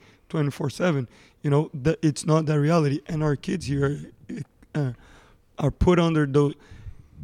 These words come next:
cert-, same circumstances in a sense, in terms of having to go through the fatigue,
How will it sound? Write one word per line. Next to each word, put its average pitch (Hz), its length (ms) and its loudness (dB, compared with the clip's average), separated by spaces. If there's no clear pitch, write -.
cert-, - 640 0
same 180 540 -2
circumstances 156 1000 -2
in 151 100 -2
a 135 60 0
sense, 180 440 -4
in 151 160 -4
terms 143 260 -4
of 131 140 -4
having 143 240 -2
to 160 120 -8
go 147 160 -4
through 147 180 -10
the 147 100 -8
fatigue, 151 440 -8